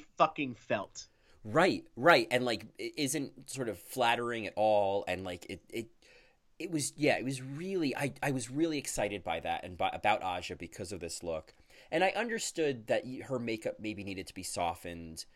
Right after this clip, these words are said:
Speaker 2: from what she had. Like, but I also feel like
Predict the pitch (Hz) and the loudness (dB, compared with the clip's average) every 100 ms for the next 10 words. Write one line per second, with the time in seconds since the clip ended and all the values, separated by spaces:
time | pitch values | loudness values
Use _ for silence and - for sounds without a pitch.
0 | _ _ _ - 110 101 - 98 95 95 | _ _ _ -10 -4 -4 -4 -6 -4 -2
1 | 87 85 _ - 110 - - - _ _ | -4 -6 _ -2 -2 -4 -18 -20 _ _
2 | - 165 165 170 180 202 170 - 135 123 | 2 6 6 4 2 -2 -6 -6 -4 0
3 | 104 95 - | 0 -2 -8